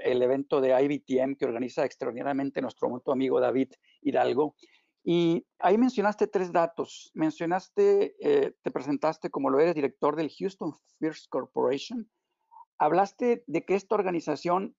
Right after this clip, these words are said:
administra recintos, hoteles y algunas otras facilidades en Houston. Y otro dato importante que mencionaste fue que habías ganado un evento mundial de la industria petrolera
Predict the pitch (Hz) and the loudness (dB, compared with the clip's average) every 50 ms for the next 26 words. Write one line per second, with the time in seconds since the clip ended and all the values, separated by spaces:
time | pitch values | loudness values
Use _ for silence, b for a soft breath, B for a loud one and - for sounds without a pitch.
0 | _ - 143 143 147 147 151 170 175 - - 170 180 180 180 180 - - _ _ | _ -2 0 0 0 -2 -4 -6 -8 -8 -4 0 2 2 2 2 0 -4 _ _
1 | - - 131 123 - - 170 160 160 156 156 - - 160 165 156 - - - - | -8 -4 -4 -4 -6 -6 -6 -6 -6 -6 -8 -4 -4 -4 -4 -4 -8 -18 -20 -20
2 | _ _ _ 120 107 - _ - 147 143 143 156 156 - - - b b b b | _ _ _ -10 -10 -4 _ 0 2 2 2 0 -4 -8 -12 -20 b b b b
3 | b b b b b _ _ _ - 143 135 139 151 170 180 165 170 - 175 165 | b b b b b _ _ _ -2 0 2 2 2 0 0 -2 -2 -6 -6 -6
4 | - 156 - - 147 131 135 139 156 151 - - 135 120 113 - 156 156 156 - | -8 -10 -6 -4 0 0 2 2 0 -2 -4 -6 -8 -8 -8 -4 -6 -6 -6 -6
5 | - - 160 180 156 _ _ _ _ _ _ _ _ _ - 147 170 170 - 208 | -6 -6 -6 -6 -6 _ _ _ _ _ _ _ _ _ 0 0 0 0 2 0
6 | 214 214 - - 226 202 185 - 160 - - 170 175 175 - 190 - 180 160 147 | 0 0 0 -2 -4 -2 0 -2 -2 0 0 -2 -2 0 -4 -4 -4 -2 -2 -2
7 | 131 - 143 143 139 147 156 - - 160 - _ 160 151 147 - - 233 247 330 | -2 -2 -4 -2 -2 -2 -4 -4 -10 -12 -6 _ -2 -2 -2 -2 -2 -2 -2 -2
8 | b b b b b b - 143 139 156 170 175 180 170 170 170 170 170 165 170 | b b b b b b -6 -2 2 2 2 2 2 2 2 4 4 4 4 2
9 | 180 - - - _ _ _ _ _ _ _ _ _ _ - - 160 160 165 156 | 0 0 -4 -10 _ _ _ _ _ _ _ _ _ _ -4 -2 0 2 2 0
10 | 160 165 - 185 160 147 139 135 135 135 139 143 156 160 147 143 127 147 139 - | -2 -2 -4 -4 -4 -2 -4 -2 0 0 0 2 2 0 0 0 -2 -4 -6 -8
11 | - 151 - 151 131 - 139 - 117 123 123 131 175 - | -8 -6 -4 -6 -6 -4 -2 0 2 2 2 0 0 -4